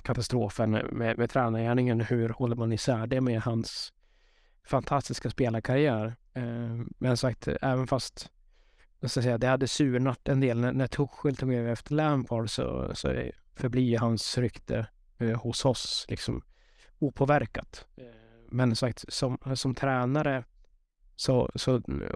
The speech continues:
så tror jag absolut att, eh, han har,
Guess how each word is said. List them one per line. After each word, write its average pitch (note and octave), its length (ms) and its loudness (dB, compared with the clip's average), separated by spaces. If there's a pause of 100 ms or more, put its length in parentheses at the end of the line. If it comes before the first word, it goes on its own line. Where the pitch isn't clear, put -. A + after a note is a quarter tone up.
(640)
så - 120 -6
tror C3 120 2
jag C3 40 2
absolut C3 480 0
att, - 340 -8 (140)
eh, - 100 -6 (220)
han A#2+ 200 2
har, B2+ 360 -2